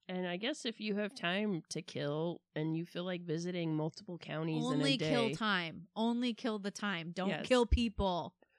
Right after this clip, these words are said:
Speaker 1: Um,
Speaker 2: <laughs>
Speaker 1: you can visit these places and see for yourself, you know.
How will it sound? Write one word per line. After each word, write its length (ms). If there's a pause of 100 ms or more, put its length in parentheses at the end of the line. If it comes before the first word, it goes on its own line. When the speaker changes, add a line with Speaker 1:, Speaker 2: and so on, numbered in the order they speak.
(280)
Speaker 1:
Um, 460 (240)
Speaker 2:
<laughs> 220
Speaker 1:
you 240
can 300
visit 360
these 340
places 560
and 260
see 160
for 160
yourself, 540 (240)
you 140
know. 340